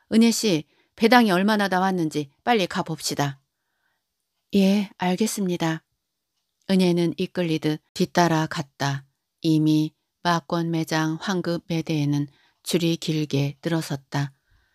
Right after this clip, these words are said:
전광판을 쳐다보던 김성태가 또 한 번 만세를 불렀다. 뒤돌아서 김성태는 춘희와 은혜에게 귓속말로 전해왔다.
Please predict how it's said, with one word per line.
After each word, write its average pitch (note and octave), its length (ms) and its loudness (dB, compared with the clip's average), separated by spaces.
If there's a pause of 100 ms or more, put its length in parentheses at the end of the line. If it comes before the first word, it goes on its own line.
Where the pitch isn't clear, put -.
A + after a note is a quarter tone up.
(200)
전광판을 F3+ 840 0
쳐다보던 D#3+ 640 -4
김성태가 E3 800 -6 (380)
또 F3+ 100 -2
한 D#3+ 160 2
번 D3+ 260 -2 (300)
만세를 E3+ 480 -2
불렀다. D#3 640 -6 (600)
뒤돌아서 D#3+ 720 0
김성태는 D#3+ 760 -2 (340)
춘희와 D#3+ 600 0
은혜에게 D3 580 -2 (320)
귓속말로 D#3+ 800 -2 (120)
전해왔다. D3 800 -4